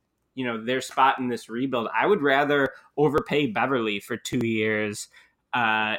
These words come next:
and just to try to keep that short, because one thing I keep coming back to right now is that, you know, looking at the Bulls depth chart, they do have some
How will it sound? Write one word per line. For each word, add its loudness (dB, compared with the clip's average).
and -2
just -6
to -12
try 2
to 2
keep -4
that -2
short, -2
because -6
one 4
thing 2
I 4
keep -2
coming 0
back -2
to 0
right 0
now 2
is -4
that, 2
you 0
know, 2
looking 0
at 0
the -2
Bulls 0
depth -2
chart, 2
they 0
do 4
have 4
some 2